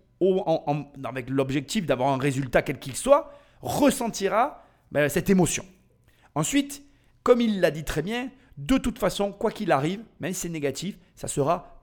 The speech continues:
positif. Et c'est vrai. En réalité, tout ce qui t'arrive dans ta vie n'est jamais ni négatif ni positif. C'est l'interprétation que tu poses dessus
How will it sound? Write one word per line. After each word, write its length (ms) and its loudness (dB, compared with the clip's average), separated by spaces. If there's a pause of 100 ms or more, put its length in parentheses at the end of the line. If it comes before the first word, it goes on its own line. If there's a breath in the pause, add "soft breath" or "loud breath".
positif. 600 0
Et 80 4
c'est 160 2
vrai. 340 0 (420)
En 60 -10
réalité, 420 -4
tout 140 -10
ce 80 -10
qui 100 -12
t'arrive 300 -4
dans 100 -4
ta 140 -4
vie 300 -4 (320 loud breath)
n'est 100 -2
jamais 240 0
ni 140 2
négatif 480 0
ni 100 -2
positif. 500 -2 (220 loud breath)
C'est 200 -2
l'interprétation 1300 0
que 60 -10
tu 140 -8
poses 360 4
dessus 500 0